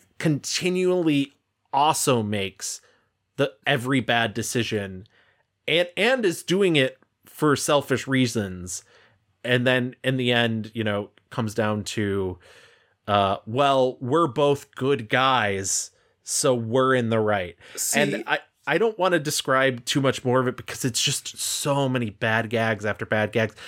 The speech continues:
Speaker 1: But just to give you an idea, this is a two-hour fucking movie, and the dinner doesn't even start until twenty minutes from the end of this film.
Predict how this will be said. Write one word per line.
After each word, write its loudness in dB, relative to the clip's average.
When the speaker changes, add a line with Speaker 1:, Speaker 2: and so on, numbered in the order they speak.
Speaker 1:
But 0
just 0
to -10
give -2
you 4
an 4
idea, 4
this -4
is 0
a -14
two-hour 4
fucking 0
movie, 2
and 0
the 4
dinner 2
doesn't 0
even 0
start 0
until -6
twenty 2
minutes 0
from 0
the -4
end -2
of -2
this 4
film. -4